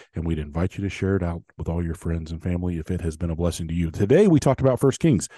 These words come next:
talked about the fall, or David's, uh, dying, Solomon taking over. Next week, we'll finish this book up. Uh, Travis will bring us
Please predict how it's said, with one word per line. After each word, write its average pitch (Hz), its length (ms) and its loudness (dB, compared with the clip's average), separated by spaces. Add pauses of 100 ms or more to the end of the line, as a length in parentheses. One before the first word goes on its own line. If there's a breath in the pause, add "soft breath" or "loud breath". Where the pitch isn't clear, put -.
(340 loud breath)
talked 87 120 -4
about 82 140 -4
the - 80 -8
fall, 98 460 2
or 87 180 4
David's, 101 400 2 (220)
uh, 71 220 -8
dying, 120 480 2 (400 loud breath)
Solomon 87 380 -2
taking 95 320 0
over. 117 320 6 (380 loud breath)
Next 120 300 0
week, 143 280 6
we'll 104 200 4
finish 123 440 2
this 113 260 2 (120)
book 110 320 2
up. 120 240 2 (160)
Uh, 90 240 2
Travis 98 360 0
will 95 80 0
bring 98 280 2
us - 260 -2